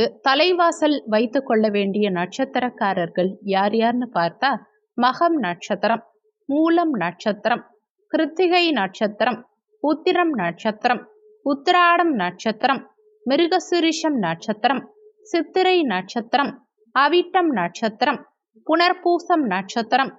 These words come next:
விசாகம் நட்சத்திரம், பூரட்டாதி நட்சத்திரம்,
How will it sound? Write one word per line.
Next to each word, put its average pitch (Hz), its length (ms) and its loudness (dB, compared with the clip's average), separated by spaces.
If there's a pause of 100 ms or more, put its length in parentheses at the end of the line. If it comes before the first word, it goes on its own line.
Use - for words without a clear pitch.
(340)
விசாகம் 349 680 2
நட்சத்திரம், 226 640 -2 (440)
பூரட்டாதி 349 720 2
நட்சத்திரம், 226 680 -2